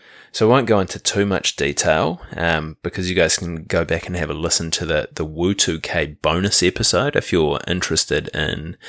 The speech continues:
kind of how my training went. Um, I did a little bit of a time lapse as I, uh, over the weeks as I trained and then led up to the race. Um,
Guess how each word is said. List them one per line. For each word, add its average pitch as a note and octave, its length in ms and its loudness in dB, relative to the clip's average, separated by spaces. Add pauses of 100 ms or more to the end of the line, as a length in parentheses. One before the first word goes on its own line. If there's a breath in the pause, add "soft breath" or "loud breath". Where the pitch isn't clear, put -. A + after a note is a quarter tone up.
(240 loud breath)
kind F2+ 200 0
of C2+ 200 0
how - 340 -2
my E2 180 2
training E2+ 600 -2
went. E2 540 -2
Um, D#2 280 -4
I - 60 -4
did F#2+ 200 2
a F2 80 2
little E2 220 -2
bit D#2 140 -4
of - 80 -4
a - 40 -8
time E2+ 360 0
lapse - 400 -2
as - 220 -2
I, D#2 380 2 (380)
uh, D#2+ 480 -4
over F2+ 180 0
the D2+ 100 -2
weeks D#2 400 -2
as D#2 180 -2
I D#2+ 80 -2
trained D#2 520 0
and D2 140 -6
then D2 180 -6
led D2+ 160 -2
up - 180 0
to - 140 -6
the C#2+ 120 -4
race. D2 440 2 (840 loud breath)
Um, F#2+ 320 0